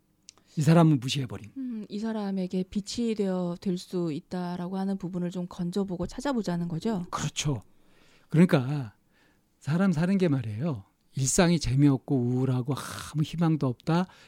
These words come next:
Speaker 1: 이런 사람 없어요. 그렇게 보는 거지. 그렇게 보는 관점이 있을 뿐이지. 그러면 관점을 바꿔라 이래봤자 뭐 어떻게 하는 건지 모르니까 구체적으로 찾아주는 거예요. 꼭꼭 집어서 그렇게 행복한 부분,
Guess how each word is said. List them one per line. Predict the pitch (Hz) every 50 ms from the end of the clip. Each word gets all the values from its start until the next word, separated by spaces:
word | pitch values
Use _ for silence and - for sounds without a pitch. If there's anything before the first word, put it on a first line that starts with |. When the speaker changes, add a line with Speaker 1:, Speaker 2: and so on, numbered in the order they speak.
| _ -
Speaker 1:
이런 | 143 139 151 147
사람 | - - 170 175
없어요. | - - - - - - 143 127 107 101 101 107 104 104 - _ _ _ _ _ _ _ _ _ _ _ _ _ _ _ _ _ _ _ _ _ _ _ _
그렇게 | - - 139 - 185
보는 | - - 131 135 151 185 202
거지. | 180 156 123 - - 110 95 _ _ _ _
그렇게 | - - 120 - 160
보는 | 139 - - 127 127 151 156 143
관점이 | 127 120 113 117 - 143 127 127
있을 | 120 107 - 127 117
뿐이지. | - - 117 113 110 - 175 170 147 113 101 - _ _ _ _ _ _ _ _ _
그러면 | - 202 214 214 233 233 226 - - _ _ _ _ _ _
관점을 | - - 175 180 202 196 175 165
바꿔라 | - - - - 175 165 165 143
이래봤자 | 139 139 165 170 165 156 151 - 185 180
뭐 | 160 151 160 156 147 139 123 -
어떻게 | 120 120 - - 156
하는 | 156 160 151 135
건지 | 135 139 143 147
모르니까 | 120 127 123 139 143 135 - - - 127 131 143 131 107 - _ _ _ _ _ _
구체적으로 | - - 170 214 202 202 214 185 190
찾아주는 | - - - - 254 226 - 170 156 139
거예요. | - 120
꼭꼭 | - - 175 - - 131 -
집어서 | - - 131 - 127 110 - 101 - _ _
그렇게 | - - 117 - _ - 107 - _ _ _ _ _ _ _ _ _ _ _ -
행복한 | 170 185 170 160 - - 135 135
부분, | 123 123 110 - 95